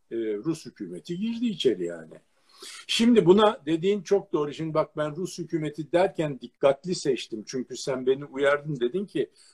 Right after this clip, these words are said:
Rusya şey dedim, Putin, e, deniyor. Şimdi Putin,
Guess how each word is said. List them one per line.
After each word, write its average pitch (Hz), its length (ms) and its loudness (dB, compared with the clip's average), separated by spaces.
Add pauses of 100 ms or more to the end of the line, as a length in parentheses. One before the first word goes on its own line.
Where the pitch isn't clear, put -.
(180)
Rusya 131 560 0 (260)
şey 135 300 2
dedim, 120 260 -2
Putin, 135 580 -6
e, 98 340 -4
deniyor. 117 360 -2 (360)
Şimdi 190 380 0
Putin, 202 500 -2